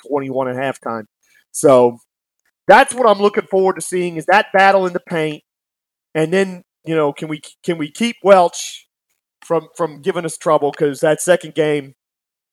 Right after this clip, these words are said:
they did a great job. You know, again, two for nine from three. That's, you're not, you're not gonna have any problem with that.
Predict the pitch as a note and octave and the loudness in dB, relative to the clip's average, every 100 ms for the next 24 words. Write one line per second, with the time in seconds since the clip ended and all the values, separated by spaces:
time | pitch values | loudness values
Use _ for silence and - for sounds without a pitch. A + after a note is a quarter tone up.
0 | _ - F3 E3+ - D#3 - D#3+ C#3+ C#3+ | _ -4 -2 0 -2 -6 -2 2 2 0
1 | D3+ C#3 C3 C#3 C3 - F3 E3 D#3 D3 | -4 -6 -6 -4 -6 -8 -12 -8 -4 -4
2 | C#3 B2 D#3 D3 C3 C3 - - C3 C3 | -6 -12 -10 -6 -4 -4 -8 -10 -10 -8
3 | C3 C3 C3+ C#3+ C3+ B2+ - C3 A#2+ A#2 | -8 -6 -8 -8 -10 -12 -8 -8 -8 -8
4 | A2+ G2+ | -10 -10